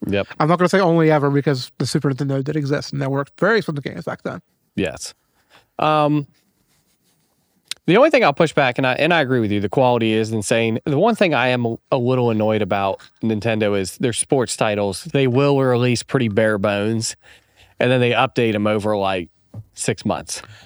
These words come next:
Speaker 2: I wanna say that I'm never gonna buy another Mario sports game because I bought Mario Tennis and it's like, "Nah." Then I bought Mario Golf and it's like, "Nah." And then I bought Mario Strikers, Char-, or the new one. It's like, "Meh."
Speaker 1: Yeah.
Speaker 2: It's like they just haven't been
Speaker 1: They end up being good.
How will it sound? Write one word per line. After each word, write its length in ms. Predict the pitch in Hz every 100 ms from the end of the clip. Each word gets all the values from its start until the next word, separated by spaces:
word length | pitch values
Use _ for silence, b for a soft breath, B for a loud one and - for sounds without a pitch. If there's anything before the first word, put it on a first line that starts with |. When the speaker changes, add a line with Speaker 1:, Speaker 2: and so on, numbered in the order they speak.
| B -
Speaker 2:
I 100 | 170
wanna 200 | 254 196
say 200 | 180 160
that 80 |
I'm 80 | 151
never 160 | 131 143
gonna 100 | 147
buy 160 | 135
another 260 | 139 135 131
Mario 300 | 139 131 139
sports 300 | 135 156 143
game 220 | 160 151
because 360 | 156 143 135 - B B B B -
I 60 |
bought 240 | 165 185 180
Mario 280 | 170 175 160
Tennis 260 | 180 143
and 60 | 160
it's 60 | 127
like, 120 | - _
"Nah." 300 | 170 147 123 -
Then 60 |
I 40 | 147
bought 120 | 165
Mario 240 | 156 165 156
Golf 280 | 147 139 131
and 60 | 151
it's 80 |
like, 140 | 143 - _
"Nah." 360 | 165 151 151 139 -
And 80 | 151
then 60 |
I 40 | 147
bought 180 | 165
Mario 240 | 165 165 165
Strikers, 440 | - 170 160 147
Char-, 220 | - 180 151 135
or 60 | 135 _ _ 170 151 -
the 80 | 160
new 160 | 165
one. 120 | 151 139
It's 80 | 131
like, 120 | 135 139
"Meh." 460 | 165 160 165 175 160 - b b b -
Speaker 1:
Yeah. 280 | 101 90 85
Speaker 2:
It's 100 | 147
like 100 | 156
they 80 | 170
just 140 | 170
haven't 380 | 175 185 185 196
been 500 | 160 170 160 151 147 - _ _ _ _ _ -
Speaker 1:
They 200 | 143 160
end 140 | 170 190
up 140 | 175
being 240 | 175 175
good. 340 | 143 185 110